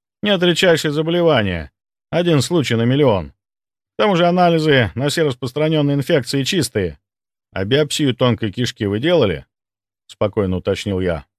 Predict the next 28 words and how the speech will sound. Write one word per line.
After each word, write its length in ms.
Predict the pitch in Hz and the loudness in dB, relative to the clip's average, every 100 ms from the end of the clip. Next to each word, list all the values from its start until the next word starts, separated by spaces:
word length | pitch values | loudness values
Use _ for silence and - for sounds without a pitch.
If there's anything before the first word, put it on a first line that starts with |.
| _ _ _ _ _ _ | _ _ _ _ _ _
"Нет, 680 | 82 85 87 127 190 160 - - | -10 -6 0 2 2 0 -4 -6
это 220 | 120 165 | -4 -2
инвазивная 540 | 165 202 190 170 117 | 0 0 2 2 2
процедура, 540 | 110 120 143 156 110 95 | 0 -2 -2 0 0 0
для 160 | 110 | 0
нее 140 | 135 135 | 0 0
нужны 280 | 123 127 135 | -2 -2 -2
веские 320 | 131 - 117 | -2 0 -2
основания", — 640 | - 139 127 95 80 73 _ _ _ _ _ | 0 0 0 -2 -6 -12 _ _ _ _ _
фырчал 420 | 110 95 - 92 | -6 -4 -2 -2
Волков. 340 | 98 95 - 80 _ _ _ _ _ _ _ _ - | 0 -2 -4 -12 _ _ _ _ _ _ _ _ -4
"А 160 | 98 | -4
П 140 | 98 107 | -2 -4
Ц 140 | - | 0
Р-диагностику 960 | 123 113 107 120 120 120 107 110 - 107 | 0 2 2 0 2 -2 -2 -6 -6 -4
на 120 | 107 | -2
троферима 580 | 110 107 120 117 113 110 | -2 -2 -2 0 0 0
выпла 380 | 113 110 107 | -2 -2 -2
делали?" — 460 | 107 180 131 87 71 _ _ _ _ _ - | -2 0 0 -2 -6 _ _ _ _ _ -4
не 60 | |
унимался 500 | 110 110 104 87 - | -2 0 0 -2 -4
я. 260 | 92 85 78 _ _ _ _ | -4 -4 -8 _ _ _ _
"Я 180 | 143 170 | 0 0
же 140 | 190 | 0
сказал, 560 | - 165 190 147 165 143 | -2 0 2 4 4 2
это 180 | 135 | 0
редчайшее 580 | 160 156 - 165 185 185 | -4 -2 0 0 0 -4
заболевание!" — 840 | 175 185 190 185 151 107 92 82 | -4 -2 0 2 2 0 -4 -8